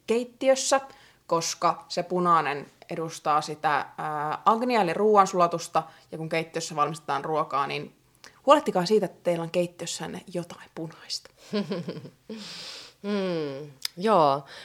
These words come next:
Speaker 2: punainen on kyllä sellainen väri, joka mun mielestä tosi selkeästi, ähm, voi nostaa pittaa. Että
Speaker 1: Kyllä.
Speaker 2: Et, et mä oon, mä oon huomannut sen, et mulla on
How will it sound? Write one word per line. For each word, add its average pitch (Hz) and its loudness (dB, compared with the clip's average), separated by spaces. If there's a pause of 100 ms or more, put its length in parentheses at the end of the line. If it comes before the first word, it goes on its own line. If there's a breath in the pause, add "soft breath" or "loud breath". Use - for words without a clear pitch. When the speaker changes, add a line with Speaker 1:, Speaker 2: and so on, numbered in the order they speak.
(140 loud breath)
Speaker 2:
punainen 190 4
on 151 0 (120)
kyllä 147 2
sellainen 139 -2
väri, 139 2
joka 127 -2
mun 135 -4
mielestä 135 -4
tosi 139 -4
selkeästi, - -6 (380)
ähm, - -8 (240)
voi 131 -2
nostaa - -8 (460)
pittaa. - -4 (340)
Että 160 -2
Speaker 1:
Kyllä. 151 0 (680 loud breath)
Speaker 2:
Et, 160 -4
et 165 -2
mä 175 2
oon, 165 -2
mä 170 -2
oon 160 -2
huomannut 160 -2
sen, 156 -2
et 151 -4 (160)
mulla 170 2
on 151 -2